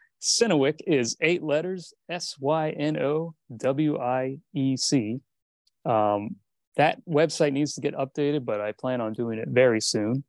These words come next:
Um, also on Facebook. And, uh, yeah, if you follow me on Spotify, it will alert you to, uh,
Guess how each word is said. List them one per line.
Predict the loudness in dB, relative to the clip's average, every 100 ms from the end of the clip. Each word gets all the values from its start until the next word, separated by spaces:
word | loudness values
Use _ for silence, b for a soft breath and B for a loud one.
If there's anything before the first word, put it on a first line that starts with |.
| -2
Um, | 2 2 0 -4
also | -4 2 2 4 6
on | 4
Facebook. | 4 2 2 2 2 2 -6 _ _ _ _ _
And, | -8 -4 -2 0 2
uh, | 2 2 2 0
yeah, | 2 2 2
if | 0 -10
you | -4
follow | -2 0
me | -2
on | -6 -6
Spotify, | -2 0 0 -2 0 0 0
it | -4
will | -4 -6 -6
alert | -4 2 2 0
you | -6 -8 -4
to, | 0 2 2
uh, | 2